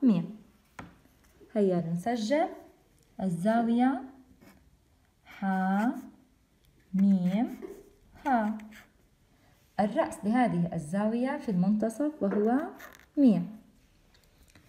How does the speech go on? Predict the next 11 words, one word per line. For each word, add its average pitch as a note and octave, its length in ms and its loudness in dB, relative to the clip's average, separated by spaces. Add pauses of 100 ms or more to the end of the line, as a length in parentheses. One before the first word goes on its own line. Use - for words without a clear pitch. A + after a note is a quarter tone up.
(280)
لنأخذ G#3+ 460 -4
زاوية D#3+ 640 -4
أخرى، B3 320 -6 (1300)
مثلًا G3 500 0 (1120)
ها G3 600 2
ميم B3 420 0 (280)
زين، A#3+ 540 0 (540)
الزاوية F3+ 500 -2
ها G3+ 480 -2
ميم F3 460 0
زين G#3 560 -4